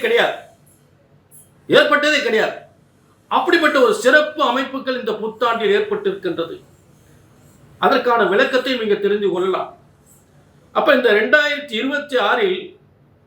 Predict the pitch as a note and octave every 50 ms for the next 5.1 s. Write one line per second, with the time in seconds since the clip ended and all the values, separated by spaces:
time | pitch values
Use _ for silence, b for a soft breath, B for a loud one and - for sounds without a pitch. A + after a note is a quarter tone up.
0 | _ _ _ _ _ _ _ _ _ _ _ _ _ _ _ _ _ _ _ _
1 | - - - - - - - - - - - - - _ - - - _ _ -
2 | - - - - A3+ D4+ E4+ F#4+ F4 - - - - - - _ _ _ _ _
3 | _ _ _ _ E3 E3+ A#3+ C#4+ D4+ D#4+ D#4+ D#4 D4+ D4 C4+ - - D#4+ D#4 E4
4 | F4+ E4 - - B3+ C#4 D#4+ E4 F4 E4+ E4+ F#4+ F4+ E4+ - C#4 C4+ C4+ D4 C4+
5 | F3+